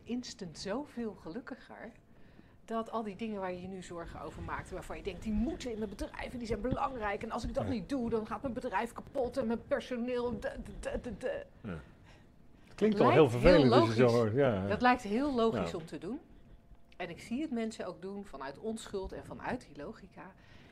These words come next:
Speaker 1: Maar het is niet zo logisch als het lijkt. En dat willen wij heel graag laten zien. Dat er een andere kant is,
Speaker 2: Ja.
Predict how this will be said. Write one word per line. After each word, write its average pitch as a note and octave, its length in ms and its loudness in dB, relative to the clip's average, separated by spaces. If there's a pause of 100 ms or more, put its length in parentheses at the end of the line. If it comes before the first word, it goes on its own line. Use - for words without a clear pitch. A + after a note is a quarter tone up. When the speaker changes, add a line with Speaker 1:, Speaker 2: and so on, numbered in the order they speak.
(120)
Speaker 1:
Maar - 120 -20
het - 300 -16
is - 160 -6
niet G#3+ 260 -12
zo F#3 220 -12
logisch F3+ 500 -14
als - 160 -18
het - 140 -20
lijkt. - 500 -18 (680)
En - 140 -18
dat A#3 180 -8
willen C4+ 240 -6
wij B3+ 160 -6
heel A3 180 -10
graag G3+ 280 -14
laten E3+ 300 -12
zien. G3+ 240 -18 (520)
Dat F#3+ 160 -4
er F#3+ 80 -8
een F3 180 -10
andere C4 380 -4
kant A#3+ 300 -6
is, E4+ 280 -10
Speaker 2:
Ja. F#2 200 -10